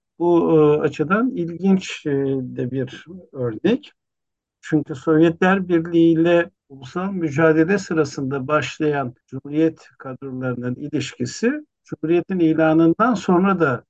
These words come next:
devam ediyor ve Sovyetler Birliği'nden gelen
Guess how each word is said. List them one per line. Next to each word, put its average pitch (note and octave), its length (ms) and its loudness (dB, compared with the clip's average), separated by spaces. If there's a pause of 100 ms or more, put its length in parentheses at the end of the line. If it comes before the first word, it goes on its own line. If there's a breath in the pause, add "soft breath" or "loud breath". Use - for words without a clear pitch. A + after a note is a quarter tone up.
devam A#2+ 540 -8
ediyor F#3+ 460 -6
ve E3+ 260 2 (260 soft breath)
Sovyetler E3 720 -2
Birliği'nden C#3+ 920 -6 (280)
gelen C3+ 460 -4